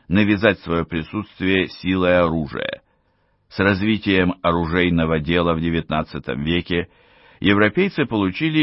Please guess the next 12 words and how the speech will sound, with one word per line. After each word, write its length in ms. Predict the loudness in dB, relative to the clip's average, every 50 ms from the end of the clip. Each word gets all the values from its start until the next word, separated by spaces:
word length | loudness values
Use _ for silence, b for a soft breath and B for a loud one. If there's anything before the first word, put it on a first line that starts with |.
| 0 -2
ещё 380 | -4 -6 -6 -4 -4 -4 -4 -2
большее 640 | -2 0 0 2 2 0 -2 -2 0 2 2 2 2 0 _
относительное 920 | -6 -8 -4 -2 0 0 0 -2 -4 -6 -4 -2 0 0 2 2 2 0 0
превосходство 760 | -2 -4 -6 -6 -8 -8 -6 -4 -4 -4 -4 -6 -4 -2 0
над 200 | 0 2 0 0
народами 580 | 0 0 0 0 0 0 0 0 0 0 0 0
мира, 540 | 0 0 0 0 0 0 2 0 0 0 b b b b b b b b b b b
нежели 440 | -2 -2 0 2 2 2 2 0 0
то, 220 | -2 -2 -2 -2 -2
чем 280 | -2 -2 0 2 2
они 220 | 2 2 2 2 0
располагали, 920 | 0 -2 -2 -2 -4 -2 0 0 0 0 -2 -2 -2 -2 -4 -4 -6 -8